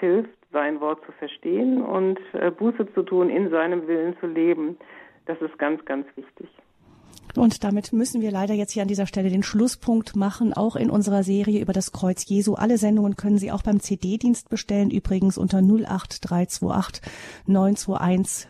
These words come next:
Speaker 2: eins zwei null, null acht drei zwei acht neun zwei eins eins zwei null. Ich denke, es ist auch eine schöne Vorbereitung noch eben auf die Karwoche, wenn wir eben dann am Karfreitag diese Leidensstation Jesu noch mal besonders in den Blick nehmen und zu verstehen,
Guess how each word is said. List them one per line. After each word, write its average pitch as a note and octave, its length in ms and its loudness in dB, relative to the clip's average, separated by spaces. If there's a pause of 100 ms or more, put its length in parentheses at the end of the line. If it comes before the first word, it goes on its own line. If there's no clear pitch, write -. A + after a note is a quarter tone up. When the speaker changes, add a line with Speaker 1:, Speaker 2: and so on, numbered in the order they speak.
Speaker 2:
eins F#3 400 2
zwei E3+ 400 2
null, G#3 300 4 (360)
null G#3 220 4
acht - 380 -6
drei F3+ 160 4
zwei - 220 -2
acht - 360 -4
neun F#3+ 360 4
zwei - 240 -4
eins E3+ 460 0
eins E3+ 360 2
zwei F#3 280 0
null. E3 200 2
Ich D#3+ 100 -6
denke, F#3 160 2
es F#3+ 80 -2
ist F3+ 60 -2
auch F#3 40 4
eine F#3 120 4
schöne A3+ 260 4
Vorbereitung F#3 680 0
noch F3+ 120 2
eben F#3 220 0
auf - 140 -4
die F3+ 80 -4
Karwoche, G3+ 640 0 (400)
wenn F3+ 180 4
wir F3+ 120 0
eben F#3 260 2
dann F#3 360 2
am F3+ 120 -2
Karfreitag F#3 640 -2
diese F3+ 320 -2 (360)
Leidensstation G3 760 2
Jesu F#3+ 320 0
noch F#3 160 0
mal F#3 120 2
besonders F#3+ 400 2
in G3 100 0
den F3+ 140 6
Blick - 280 -2
nehmen G3+ 280 4
und - 160 -2
zu - 220 -10
verstehen, G#3+ 520 2